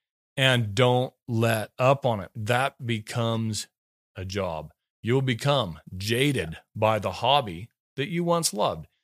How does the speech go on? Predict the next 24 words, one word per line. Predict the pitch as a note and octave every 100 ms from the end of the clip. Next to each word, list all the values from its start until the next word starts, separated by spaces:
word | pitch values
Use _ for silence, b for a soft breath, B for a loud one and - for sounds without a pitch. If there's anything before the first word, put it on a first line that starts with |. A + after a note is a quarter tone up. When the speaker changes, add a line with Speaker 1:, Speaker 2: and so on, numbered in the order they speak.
| _ _
Speaker 1:
And | A#2
you | B2
have | D#3 E3
to | D#3
find | D#3+ D3+ C3+
different | A#2+ D3+ C3
channels. | F3 F3+ B2 F2
You'll | A2+
go | A#2+ C3
from | B2+ D3+ A#2
handguns | C3 D3 A#2 F2 -
to | G#2
shotguns. | - C3+ C3 G#2 D#2+
I | G2+
got | F2+
a | D#2
big | F2 F2+
thing | F2+ D#2+
for | -
nice | D#2+ D#2
shotguns | - F#2 D#2+ D#2+ D2+ D2+
right | D2+
now. | D2+ D#2
Speaker 2:
<laughs> | D3+ B2+ C3 A#2 - G#2 -